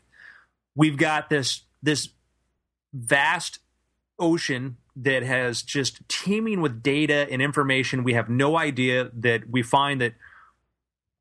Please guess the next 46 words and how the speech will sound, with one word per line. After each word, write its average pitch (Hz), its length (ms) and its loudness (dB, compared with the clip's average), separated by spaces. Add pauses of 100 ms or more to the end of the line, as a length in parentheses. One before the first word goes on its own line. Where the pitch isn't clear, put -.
(160)
currents 180 640 0
miles 151 480 2
down 139 420 2
can 127 140 -4
have 123 240 2
effects 123 440 -2
on 110 100 0
atmosphere, 147 600 0
vice 113 260 0
versa, 131 640 -2 (340)
our 131 120 4
food 175 340 0
supply, 151 540 2
so 190 440 0
many 202 140 0
of 180 60 -4
these 165 160 0
things 147 280 -2
there 131 240 4
that 117 120 -4
we 127 120 -2
wanna 127 340 0
know. 117 320 2
And, 113 280 -4
and, 120 420 0
you - 140 -8
know, 135 260 0 (100)
Cameron 190 440 2
figured 151 300 2
out 139 180 0
kind 139 180 0
of 127 60 0
a 123 60 0
sexy 131 420 0
thing 120 260 -2
to 113 60 0
do, 110 180 2
but 127 120 0
even 233 160 0
still, 277 300 2
he 190 60 0
didn't 214 180 -4
get 208 80 2
as 185 140 0
much 190 160 2
attention 156 640 0